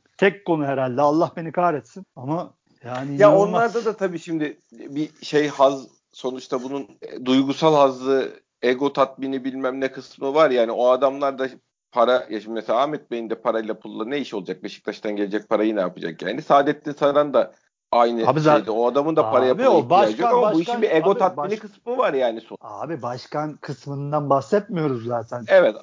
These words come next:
Speaker 1: Er-,
Speaker 2: Aşağılara
Speaker 1: er-,
Speaker 2: indikçe
Speaker 1: er-,
Speaker 2: durum kötüleşiyor.
Speaker 1: aşağılara indik. Ondan bahsediyorum. Erdal Bey'den buraya geldi. Oraya çıkmaya gerek yok. Zaten adam cebinden para vermiş. Eyvallah, takdir ediyoruz.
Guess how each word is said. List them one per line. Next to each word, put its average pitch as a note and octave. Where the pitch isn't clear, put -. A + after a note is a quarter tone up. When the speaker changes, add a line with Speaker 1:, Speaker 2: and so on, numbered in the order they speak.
Speaker 1:
Er-, D#3
Speaker 2:
Aşağılara F3+
Speaker 1:
er-, F#3
Speaker 2:
indikçe G3+
Speaker 1:
er-, F#3
Speaker 2:
durum G3
kötüleşiyor. F#3
Speaker 1:
aşağılara G#3+
indik. B3+
Ondan C#4+
bahsediyorum. F3+
Erdal F3+
Bey'den C4
buraya F3+
geldi. C3
Oraya F#3+
çıkmaya A3+
gerek B3
yok. A3+
Zaten F#3+
adam A3+
cebinden G#3+
para B3+
vermiş. A#3+
Eyvallah, C#4
takdir A3+
ediyoruz. C#4